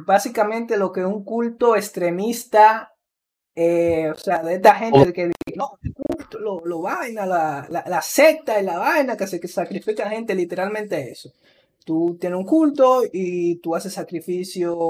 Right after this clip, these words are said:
Speaker 1: bueno, no humano, sino de, de, de, de los,
Speaker 2: Como dice, ¿no?
Speaker 1: de los adeptos, de los adeptos que hay en el juego, que son la gente que te ayudan en el culto. Y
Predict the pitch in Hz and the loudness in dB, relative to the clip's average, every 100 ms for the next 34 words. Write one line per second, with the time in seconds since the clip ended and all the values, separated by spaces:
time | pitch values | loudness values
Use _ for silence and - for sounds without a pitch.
0 | 160 156 139 120 - _ 180 170 143 147 | 0 -2 -2 -8 -14 _ -8 -6 -6 -8
1 | 180 185 220 180 151 147 143 139 156 160 | -8 -2 -2 -2 -8 -12 -12 -10 -10 -8
2 | 147 147 139 139 120 131 139 - 147 139 | -8 -8 -8 -10 -12 -12 -14 -14 -12 -8
3 | 139 135 127 110 - - 156 180 185 - | 2 6 6 6 0 2 4 4 0 -2
4 | 196 190 208 196 185 175 208 - - _ | 0 2 2 2 2 -2 -4 -12 -18 _
5 | _ _ _ 175 202 _ _ _ _ - | _ _ _ -20 -20 _ _ _ _ -18
6 | 160 151 - 160 175 202 196 175 165 - | -12 -12 -6 -2 -2 -2 -6 -8 -8 -8
7 | 151 143 143 156 160 156 151 202 - 196 | -6 -4 -4 -6 -6 -8 -8 -8 -8 -10
8 | 156 160 160 165 160 156 156 151 156 156 | -8 -6 -6 -8 -12 -10 -8 -6 -6 -6
9 | 151 156 151 151 202 175 180 269 _ _ | -6 -8 -10 -8 -8 -8 -10 -20 _ _
10 | _ _ _ _ _ _ 175 175 170 170 | _ _ _ _ _ _ 0 2 2 0
11 | 170 165 160 156 | -2 -4 -4 -2